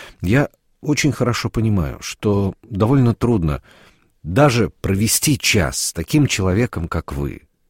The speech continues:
за разговором о Боге в светлой студии "Радио Вера". Провести час и нигде не согрешить.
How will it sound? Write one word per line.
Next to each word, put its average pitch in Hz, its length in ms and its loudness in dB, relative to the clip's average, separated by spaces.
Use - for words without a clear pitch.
за 98 220 2
разговором 101 680 0
о 113 120 0
Боге 90 580 -2
в - 80 -10
светлой 117 460 0
студии 113 380 -2
"Радио 101 340 2
Вера". 78 320 -2
Провести 101 560 -4
час - 480 -2
и 101 60 -2
нигде 95 400 -2
не 65 120 -4
согрешить. - 720 -8